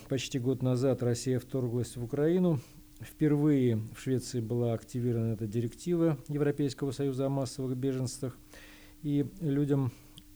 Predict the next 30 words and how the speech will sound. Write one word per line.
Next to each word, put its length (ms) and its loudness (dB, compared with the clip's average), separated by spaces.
было 380 2
предложено 680 2
немедленно 960 4
и 220 0
без 220 0
ограничений 760 2
во 200 2
времени 540 4
оставаться 640 0
и 180 -2
жить 420 -2
в 60 -16
Швеции, 380 0
и 40 0
работать 460 -2
в 40 -18
странах 400 2
Е 240 2
С. 140 -8
И 220 2
люди 300 4
как 180 0
бы 240 4
защищены, 800 2
но, 160 4
с 80 -6
другой 260 2
стороны, 360 0
у 100 0
них 260 -2